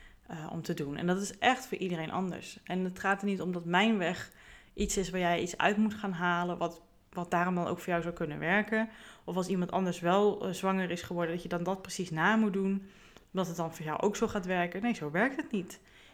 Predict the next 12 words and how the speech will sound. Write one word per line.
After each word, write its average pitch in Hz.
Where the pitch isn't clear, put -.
Ieder 240
persoontje, 208
ieder 202
life, 185
iedereen 190
is 170
anders. -
Ja, 220
echt -
dat, 208
hè? 143
Ja. 214